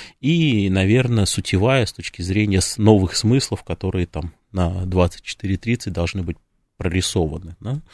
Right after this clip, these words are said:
А, поэтому давать старт за год, особенно с тем уровнем неопределённости, который мы сейчас и, имеем,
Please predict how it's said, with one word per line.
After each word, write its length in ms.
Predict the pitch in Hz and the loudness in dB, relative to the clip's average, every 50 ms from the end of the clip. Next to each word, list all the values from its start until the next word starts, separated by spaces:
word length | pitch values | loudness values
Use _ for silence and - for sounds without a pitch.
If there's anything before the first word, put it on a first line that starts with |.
| - - - - - - - - | -16 -12 -10 -8 -8 -10 -12 -10
А, 440 | - 110 101 92 101 85 82 82 82 - | -6 -4 -2 0 2 2 2 2 0 0
поэтому 840 | - 98 110 120 117 - 110 110 110 113 110 107 104 101 95 95 | 2 2 2 2 2 0 -2 0 0 2 2 2 0 0 -2 -2
давать 300 | 98 92 101 101 120 113 - | 0 2 2 2 2 0 -2
старт 320 | - - - 98 90 87 | -2 -2 -2 -2 -2 -4
за 100 | - 95 92 | -6 -6 -4
год, 320 | 104 98 90 - - - | -2 -4 -4 -4 -8 -12
особенно 480 | - 90 90 - - 98 92 90 90 87 | -10 -10 -8 -6 -6 -6 -4 -4 -4 -4
с 160 | - - - - _ _ _ - | -4 -6 -10 -12 _ _ _ -8
тем 160 | 101 98 101 | -4 -4 -2
уровнем 320 | 101 90 85 85 90 87 95 | -2 -2 -2 -2 0 0 2
неопределённости, 800 | 101 98 90 - 101 95 98 95 104 98 92 85 - - - | 2 2 0 0 -2 0 0 0 0 0 -2 -4 -6 -8 -10
который 240 | - 92 - - 92 | -12 -12 -10 -8 -6
мы 80 | 87 87 | -6 -6
сейчас 340 | - - - - 98 - - | -6 -6 -6 -6 -6 -4 -4
и, 300 | 113 107 113 113 113 117 | -6 -6 -6 -4 -2 0
имеем, 320 | 135 180 208 208 180 113 | 0 2 2 2 2 0